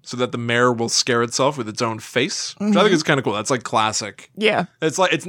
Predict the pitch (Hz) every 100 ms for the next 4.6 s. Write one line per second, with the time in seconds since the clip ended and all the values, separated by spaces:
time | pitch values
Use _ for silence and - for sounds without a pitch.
0 | 151 151 139 135 123 117 113 113 110 107
1 | 107 104 104 - 110 - 139 131 127 135
2 | 147 147 151 - 233 - 190 156 - 151
3 | 127 131 143 - _ - - - 180 208
4 | - 208 175 165 -